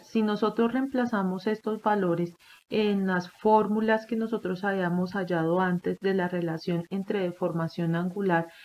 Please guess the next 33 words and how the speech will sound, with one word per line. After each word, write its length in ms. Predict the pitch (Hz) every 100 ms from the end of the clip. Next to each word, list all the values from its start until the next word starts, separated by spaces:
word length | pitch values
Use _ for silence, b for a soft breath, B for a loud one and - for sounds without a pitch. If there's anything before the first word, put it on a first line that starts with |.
| B
y 80 | 208
esfuerzo 500 | 202 208 202 - 202
cortante, 840 | - 220 - 240 220 202 - 269 - b b _
entonces 540 | 240 240 254 240 233 226
tendríamos 760 | 214 208 208 180 180 202 233 B B B -
que 420 | 208 180 160 - - _ _ _ -
en 160 | 214
el 140 | 202 -
caso 460 | 190 180 196 220
de 160 | 214 185
gamma 520 | 185 180 180 196 202
X 460 | 190 - 185 165 175
Y 240 | 170 175 - -
igual 440 | 202 202 196 190 202
a 140 | 202
uno 320 | 208 208 220
sobre 400 | 214 185 160 160
G 320 | 175 180 180 B B B B -
por 240 | 196 196 190
tau 240 | 202 196
X 320 | 196 - 214
Y 140 | 208 180
o 120 | 190
por 140 | 180
el 140 | 170 165
esfuerzo 420 | 160 180 170 175
cortante, 580 | 196 196 214 202 208 -
entonces 640 | 190 190 190 180 226 226 - _ _ _ _ _ _ _ _ _ _
si 240 | - 202 185
reemplazamos 720 | 190 185 180 180 180 180 196
ese 220 | 226 233
gamma 400 | 226 220 214 214
X 260 | 214 -